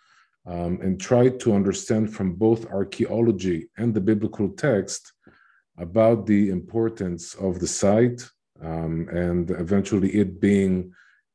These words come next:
a, an Israelite temple, uh, the, the central place of worship for the Israelites. Um, what I'm going to attempt to do is go a bit farther from archaeology and more into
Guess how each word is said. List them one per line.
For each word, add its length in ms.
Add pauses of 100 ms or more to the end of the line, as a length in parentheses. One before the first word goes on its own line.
(100)
a, 360
an 120
Israelite 480
temple, 480 (180)
uh, 200
the, 280
the 200
central 520
place 460
of 80
worship 600 (500)
for 200
the 160
Israelites. 680 (1120)
Um, 260
what 160
I'm 160
going 300
to 120
attempt 460
to 80
do 320
is 220 (160)
go 280
a 80
bit 420
farther 640
from 460
archaeology 1040
and 120
more 400
into 760